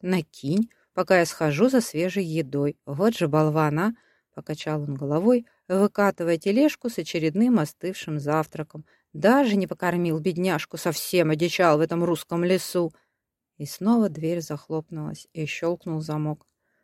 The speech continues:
Но в комнате теперь осталась не отчаявшаяся и беспомощная пленница, плакавшая от безнадёжности.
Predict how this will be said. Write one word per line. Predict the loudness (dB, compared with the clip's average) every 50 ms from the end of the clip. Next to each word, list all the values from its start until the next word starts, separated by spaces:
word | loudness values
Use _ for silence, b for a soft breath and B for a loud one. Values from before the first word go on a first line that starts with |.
| _ _
Но | 2 2 2
в | 4
комнате | 4 4 4 6 6 4 2 0 -6 -4
теперь | -4 -4 -2 0 2 2 2
осталась | 0 0 0 0 2 2 2 2 0 -2
не | -4 -2 -2
отчаявшаяся | -2 -4 -6 -8 -6 -2 0 2 4 4 2 2 0 -4 -4 -6 -6 -4 -4 -4
и | -2 -2 -2 -2 -2
беспомощная | -2 -4 -6 -8 -6 _ -4 -2 -2 -2 -4 -4 -6 -6 -6 -6
пленница, | -8 -4 -2 0 0 0 0 -2 -4 -8 -10 -10 -10 -10 -12 _ _ _ _ _
плакавшая | 0 2 4 4 4 2 -2 -8 -10 -10 -6 -4 -4 -4
от | -6
безнадёжности. | -6 -10 -10 -6 -6 -6 -4 -2 -2 -2 -2 -2 -6 -12 -16 -18 _ _ _ _